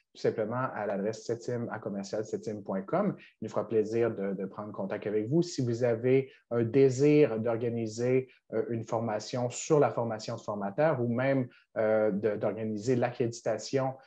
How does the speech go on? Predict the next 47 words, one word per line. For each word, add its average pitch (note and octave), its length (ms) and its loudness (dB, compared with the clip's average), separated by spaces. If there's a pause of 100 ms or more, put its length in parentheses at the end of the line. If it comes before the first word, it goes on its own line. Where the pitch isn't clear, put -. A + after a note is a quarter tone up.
(200)
M A2+ 120 -2
S - 220 -2
F - 180 -10
P, F3 180 6
donc A#2 380 0
manager A2+ 420 0
spécialiste A#2 500 -2
de A2+ 60 -2
la G2 60 -6
formation G#2+ 440 -6
professionnelle, G#2+ 760 0
qui A2+ 100 -6
est - 140 -8
une A2 140 -6
accrédita-, G#2+ 580 -4
une G#2+ 100 -12
formation A#2 380 -4
diplômante A#2 680 -4 (340)
que A2 80 -2
nous G#2+ 200 -2
offrons A#2 480 -4
en G#2 80 -6
partenariat G#2 520 -4
avec, A2+ 300 0
euh, G#2 60 -2
l'Université G#2+ 680 -2
du G2 220 -4
Québec G#2+ 320 -2
à G#2+ 80 -6
Montréal, G#2 460 0 (280)
c'est - 260 0
possible B2+ 600 4
de G#2+ 100 -2
le G#2 180 -2
faire. D#3 460 2 (200)
On C3 100 2
l'offre, C3+ 440 4
euh, B2 540 4
dans A#2 260 0
nos A2 220 2
centres B2 420 -2
de A2 120 2
formation A2+ 720 0
sur - 180 -6
une A2+ 80 0
base A2 220 2
annuelle, B2+ 460 4